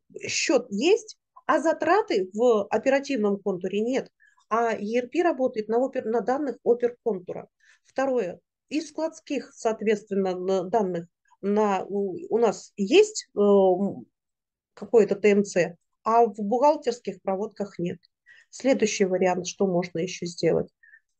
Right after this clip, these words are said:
Так. Непосредственно из самого документа. Сейчас, одну секундочку, чуть-чуть подвисло.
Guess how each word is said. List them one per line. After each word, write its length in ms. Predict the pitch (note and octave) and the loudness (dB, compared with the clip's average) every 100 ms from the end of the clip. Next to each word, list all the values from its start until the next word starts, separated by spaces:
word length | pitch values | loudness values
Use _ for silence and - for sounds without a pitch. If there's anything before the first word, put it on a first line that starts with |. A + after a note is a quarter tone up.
| _ | _
Так. 280 | F#3 F3 - _ _ _ _ _ _ _ _ _ _ _ _ _ _ _ _ _ - | -6 -6 -8 _ _ _ _ _ _ _ _ _ _ _ _ _ _ _ _ _ -18
Непосредственно 800 | B3 A#3 B3 A#3 A3+ G#3+ - G3 F#3+ | -2 2 2 4 4 4 2 0 0
из 160 | G#3 G3+ | -2 -2
самого 460 | A3 G#3+ G3+ G3 F3 | 0 4 4 2 0
документа. 680 | - - B3 F#4+ G4+ E4 E4 _ _ _ _ _ _ _ _ _ _ | -4 -4 2 2 2 -4 -8 _ _ _ _ _ _ _ _ _ _
Сейчас, 220 | G#3+ - | -16 -16
одну 180 | - G#3 | -14 -14
секундочку, 640 | - - G#3+ G#3+ - - | -14 -14 -12 -12 -16 -20
чуть-чуть 520 | G3+ - C4+ _ A3 - _ G#3 _ _ _ _ _ _ _ _ _ | -20 -20 -20 _ -16 -16 _ -20 _ _ _ _ _ _ _ _ _
подвисло. 580 | - G3+ G#3+ G#3 A3 G#3+ | -16 -12 -12 -10 -10 -10